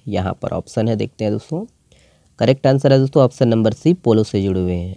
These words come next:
ओके, देखिए, राज्य के किस मुख्य निर्वाचन पदाधिकारी को बेस्ट परफॉर्मिंग स्टेट के अवार्ड से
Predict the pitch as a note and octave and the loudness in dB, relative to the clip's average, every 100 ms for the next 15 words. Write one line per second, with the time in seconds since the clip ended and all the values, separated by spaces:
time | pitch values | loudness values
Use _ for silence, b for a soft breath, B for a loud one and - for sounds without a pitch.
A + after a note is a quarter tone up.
0 | - D3 G#3 - C#3 D#3+ G#2 F#2+ B2+ D#3+ | -8 -4 -2 2 4 4 4 6 6 6
1 | F#3 F#3 E3 E3+ D#3 C3+ C#3+ - C3+ B2+ | 6 6 6 6 6 2 2 4 4 6
2 | B2 B2 C#3 C#3 B2+ A2 A#2 A#2+ - A2+ | 4 4 2 2 2 4 4 2 2 0
3 | A#2+ C3 A#2 G#2 C3+ F3+ - F3+ C#3 B2+ | 0 0 0 4 4 4 2 0 2 2
4 | - A#2 A2 A#2+ C3+ C#3 B2+ A#2+ - B2 | 2 2 2 2 2 0 0 -4 0 -2
5 | - C3+ - A2+ G#2+ G#2+ - C#3 | 0 -2 0 0 0 -2 -2 -2